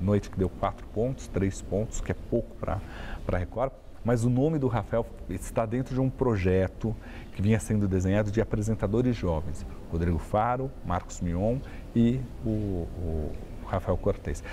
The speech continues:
Claro que ali você tem Cris Flores, o Zucatelli, que são todos apresentadores mais jovens,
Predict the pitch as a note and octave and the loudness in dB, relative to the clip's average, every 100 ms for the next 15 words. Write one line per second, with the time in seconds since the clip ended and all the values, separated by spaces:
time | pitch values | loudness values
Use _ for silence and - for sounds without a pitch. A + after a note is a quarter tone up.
0 | - - C3 B2 G2 G#2+ F#2+ - - G2 | -6 0 0 0 0 0 0 -2 0 0
1 | E2+ - G#2+ - - B2 A2+ G2 E2+ F2+ | 0 0 0 0 2 4 4 2 2 2
2 | E2+ D#2+ F2 F2 - - A2+ G#2+ F#2 - | 2 2 0 0 -2 2 2 2 0 0
3 | A#2 E3+ D#3 D3 C3 A2+ G#2+ G2+ F#2 F#2 | 2 2 2 2 0 0 0 0 0 0
4 | A#2+ A#2+ G#2+ G2+ G#2 G#2+ C#3 D#3+ | 2 2 4 4 4 2 0 -4